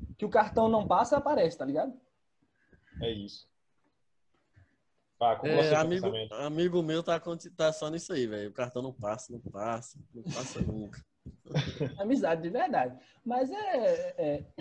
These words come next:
Speaker 1: essa questão é filosófica, velho, porque é, pra, pra mim é plenamente filosófica. Porque a questão da, da valorização com relação à duração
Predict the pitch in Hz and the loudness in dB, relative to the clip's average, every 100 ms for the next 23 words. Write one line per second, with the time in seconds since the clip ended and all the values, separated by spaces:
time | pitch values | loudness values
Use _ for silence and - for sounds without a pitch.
0 | - - 185 214 220 226 233 262 440 233 | -10 -8 -8 -8 -6 -6 -6 -6 -2 0
1 | 170 - 120 117 160 175 196 - _ _ | 0 -2 -6 -4 -6 -6 -8 -10 _ _
2 | _ _ _ - - - _ _ 160 160 | _ _ _ -16 -16 -20 _ _ -4 -4
3 | - - 147 - 165 165 165 180 180 190 | -6 -14 -14 -8 -4 -2 0 0 0 0
4 | 185 202 247 240 233 240 302 147 120 - | -2 -2 -2 -4 -6 -4 -4 -2 -6 -6
5 | - - _ _ _ _ _ - _ 180 | -14 -20 _ _ _ _ _ -20 _ -8
6 | 240 254 247 247 226 202 180 156 143 143 | -6 -2 -4 -4 -2 2 2 2 2 0
7 | 131 123 139 143 139 143 139 156 180 170 | 0 -2 -2 -2 -2 -2 -4 -6 -4 -4
8 | 151 151 151 151 147 - 190 269 | -2 -2 -2 0 -2 -4 -6 -6